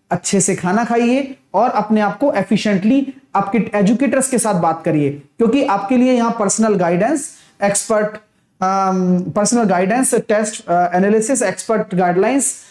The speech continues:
study material और classes unlimited access सब कुछ मिलता है। साहिल टेन कोड लगाना ना भूलिए, जिससे कि आप मेरे साथ मेरे foundation batch में जुड़ेंगे,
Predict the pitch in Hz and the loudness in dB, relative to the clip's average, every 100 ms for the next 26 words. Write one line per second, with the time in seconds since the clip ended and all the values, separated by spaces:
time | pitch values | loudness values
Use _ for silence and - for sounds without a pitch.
0 | _ _ _ - - 220 220 202 185 202 | _ _ _ -8 -4 0 2 2 2 0
1 | 196 247 240 233 214 180 220 214 185 190 | 2 2 2 0 0 0 0 -2 0 2
2 | 190 185 190 175 - 277 226 - 240 196 | 2 2 0 -2 -2 -2 -2 -2 0 2
3 | 180 202 208 269 - _ _ - 214 226 | 2 2 0 -2 -4 _ _ -4 0 0
4 | 277 277 269 269 254 247 240 226 214 220 | 0 2 2 2 0 0 0 2 2 4
5 | 214 240 269 220 - 226 226 208 240 202 | 4 2 2 0 0 0 2 0 0 0
6 | 220 277 - 247 247 220 226 240 220 220 | 2 0 0 0 2 2 2 2 2 2
7 | 277 277 240 208 202 208 180 180 180 220 | 2 2 2 2 2 2 4 2 0 -2
8 | 311 | -4